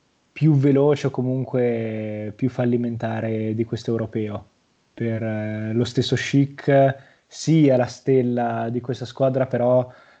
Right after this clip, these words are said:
predica davvero troppo, troppo, troppo nel deserto per poter in qualche modo mettersi sulle, sulle spalle l'intera squadra.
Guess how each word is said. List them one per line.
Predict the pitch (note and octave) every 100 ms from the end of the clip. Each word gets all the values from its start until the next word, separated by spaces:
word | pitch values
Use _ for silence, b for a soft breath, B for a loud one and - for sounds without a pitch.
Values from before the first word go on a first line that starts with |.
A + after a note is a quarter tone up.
| _ -
predica | C#3+ C#3 B2+ A#2+
davvero | B2+ A2+ B2 A#2
troppo, | B2+ A#2+ A2+ - A#2
troppo, | B2 A2+ - A#2+
troppo | A#2 A2+ - A2+
nel | A2 G#2+
deserto | G#2+ A2 G#2+ G#2 A2+
per | A2+ G#2+
poter | - A2 A#2 A2+
in | A2
qualche | A2 A#2 A#2
modo | A#2 A2 A2 A2 A2 G#2 G2+ G2+
mettersi | B2 C3+ C3 -
sulle, | - A#2+ A2+ A#2 A2+ A2 A2+ A2
sulle | - A#2
spalle | A#2 - A#2+ A#2 A2+ A2+ G#2+ G#2
l'intera | A2 A2+ A#2 A2
squadra. | - A2+ G2+ G2+ A2